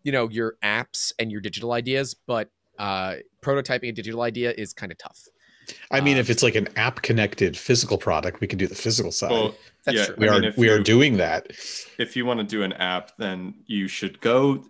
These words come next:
Speaker 3: and find some qualified U I, U X designers, and
Speaker 2: Mm.
Speaker 3: they can take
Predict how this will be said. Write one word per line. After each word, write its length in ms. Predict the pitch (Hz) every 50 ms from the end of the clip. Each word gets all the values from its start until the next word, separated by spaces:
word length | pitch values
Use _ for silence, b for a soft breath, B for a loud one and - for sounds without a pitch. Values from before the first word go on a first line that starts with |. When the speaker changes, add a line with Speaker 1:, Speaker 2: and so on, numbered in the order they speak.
| _
Speaker 3:
and 260 | - 120 110 107 107 -
find 240 | - 110 107 104
some 180 | 104 - 98 95
qualified 640 | - - 139 147 143 143 - 147 131 123 113 95 107
U 180 | 131 147 156 156
I, 160 | 147 147 147
U 240 | 143 139 143 143 139
X 220 | 127 - - -
designers, 880 | - 127 110 101 113 110 110 110 113 113 113 110 104 - - - - _ -
and 300 | 107 98 95 95 92 101
Speaker 2:
Mm. 160 | 101 98 95
Speaker 3:
they 220 | 101 104 110 107
can 180 | 107 - 110 104
take 240 | - 110 104 98